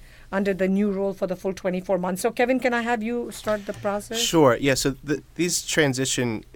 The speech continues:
Speaker 2: issues here are, are relevant for employers and, and, and the employees as well. So begin, as we know, beginning May tenth, that's when the new rule changes, and U S C I S will start to adjudicate all stem O P T applications they receive,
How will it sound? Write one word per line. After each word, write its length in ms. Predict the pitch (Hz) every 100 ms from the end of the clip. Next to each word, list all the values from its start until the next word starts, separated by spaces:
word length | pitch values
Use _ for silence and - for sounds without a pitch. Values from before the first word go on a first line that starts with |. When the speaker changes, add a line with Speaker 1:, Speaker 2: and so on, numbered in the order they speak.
| -
Speaker 2:
issues 420 | 117 - 120 107
here 180 | 117 104
are, 200 | 101 -
are 100 | 104
relevant 440 | 107 104 98 101
for 100 | -
employers 720 | 98 95 113 104 104 101 98 -
and, 280 | 104 104 101
and, 320 | 104 107 101
and 160 | - 110
the 60 | 107
employees 500 | 101 - 107 104 101
as 160 | 101
well. 340 | 104 107 104 98
So 340 | - 110 - - - - -
begin, 220 | 123 143
as 200 | 135 127
we 120 | 139
know, 160 | 123 110
beginning 480 | 113 120 123 113
May 180 | 117 117
tenth, 600 | 110 - 156 123 101 - 123
that's 240 | 117 117 -
when 140 | 120
the 60 | 113
new 160 | 113
rule 180 | 113 117
changes, 600 | - 123 110 98 95 98
and 280 | - 104 101
U 100 | 110
S 120 | 110
C 140 | - 113
I 100 | 110
S 200 | 107 -
will 200 | 110 113
start 240 | - 110
to 120 | -
adjudicate 480 | 107 107 110 - 110 -
all 220 | 117 131
stem 300 | 127 127 120
O 80 | 117
P 140 | 113
T 360 | 104 - 113 -
applications 720 | 113 110 - 139 165 135 110
they 140 | 110
receive, 640 | 101 101 - 175 135 107 117